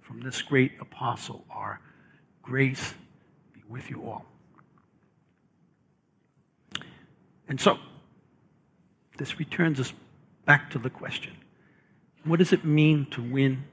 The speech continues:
at life? Paul's life was transformed that day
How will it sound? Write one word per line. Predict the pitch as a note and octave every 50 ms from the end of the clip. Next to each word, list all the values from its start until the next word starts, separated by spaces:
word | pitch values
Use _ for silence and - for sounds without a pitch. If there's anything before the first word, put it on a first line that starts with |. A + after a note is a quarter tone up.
| - -
at | - -
life? | - - - - - - - - - - - _ _ _ _ _ _ _ _ _ _ _ _ _ _ _ _ _ _ _ _ _ _ _ _ _ _ _ -
Paul's | - G3 G3 F#3+ D#3+ -
life | F3+ E3+ D#3+ E3 E3 - -
was | C#3+ A#2 - - - - - -
transformed | - - - F3 F3 F3 F3 - - - - - - E3+ E3 E3+ E3+ E3+ D#3+ D#3 D3
that | D#3+ D3 D3+ D3 - -
day | C#3 C3+ C#3 C#3 C#3 C#3 D3 -